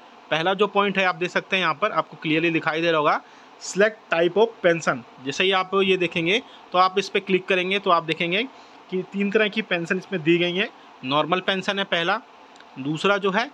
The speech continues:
enhanced family पेंशन है और तीसरा family पेंशन है। तो आप जो भी ले रहे हैं, जो भी आप, अ, कट-, जिस category से हैं यानी कि normal पेंशन से हैं,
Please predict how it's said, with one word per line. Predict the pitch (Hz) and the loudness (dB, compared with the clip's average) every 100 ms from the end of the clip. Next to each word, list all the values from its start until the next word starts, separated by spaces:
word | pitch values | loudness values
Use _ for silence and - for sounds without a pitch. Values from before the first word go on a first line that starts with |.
| - - 147 | -14 -6 -2
enhanced | 151 156 175 196 180 | 2 2 2 0 -4
family | - 135 147 170 | -4 -2 0 0
पेंशन | 170 165 190 180 | -2 -2 -2 -2
है | 214 | -2
और | 175 | -2
तीसरा | 170 139 190 | -2 -2 -2
family | 196 143 139 220 | 0 -2 -2 -4
पेंशन | - 139 127 120 | -4 -4 -4 -6
है। | 107 - - - | -8 -16 -12 -2
तो | |
आप | 147 135 | -2 0
जो | 160 | 0
भी | 160 190 | 2 2
ले | 175 | 2
रहे | 180 185 | 2 0
हैं, | 226 202 | -4 -6
जो | 131 139 | -6 0
भी | 165 | 2
आप, | 170 165 | 2 2
अ, | 185 185 - - - | 2 2 -2 -12 -2
कट-, | 151 160 156 160 147 | 0 0 -2 -4 -2
जिस | 180 | -2
category | 190 175 170 185 | -2 -2 0 0
से | 190 | 0
हैं | 180 | -2
यानी | 180 175 | -2 -2
कि | 165 180 | -2 0
normal | 139 135 160 | 0 0 -2
पेंशन | 175 165 175 | -2 -4 -4
से | 175 175 | -4 -4
हैं, | 202 | -4